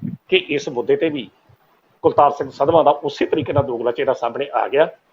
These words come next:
ਜਿਸ ਤਰੀਕੇ ਨਾਲ ਅਸੀਂ ਪਹਿਲਾਂ ਭਗਵੰਤ ਮਾਨ ਹੋਣਾ ਦੇ ਸੰਦਰਭ 'ਚ ਜਿਹੜੀ ਗੱਲ ਜਿਹੜੀ ਆ ਉਹ ਕੀਤੀ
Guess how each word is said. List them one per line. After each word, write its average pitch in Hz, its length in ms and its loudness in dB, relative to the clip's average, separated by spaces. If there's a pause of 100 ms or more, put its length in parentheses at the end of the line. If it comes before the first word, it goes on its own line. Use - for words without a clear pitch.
ਜਿਸ 170 180 2
ਤਰੀਕੇ 151 260 -4
ਨਾਲ 123 100 -4
ਅਸੀਂ 135 140 -10
ਪਹਿਲਾਂ 127 220 -6
ਭਗਵੰਤ 117 360 -6
ਮਾਨ 104 180 -6
ਹੋਣਾ 139 120 -8
ਦੇ - 120 -14
ਸੰਦਰਭ - 300 -10
'ਚ - 120 -14
ਜਿਹੜੀ 107 260 -10
ਗੱਲ 92 140 -4
ਜਿਹੜੀ 98 260 -14
ਆ 107 40 -14 (200)
ਉਹ - 60 -12
ਕੀਤੀ - 280 -8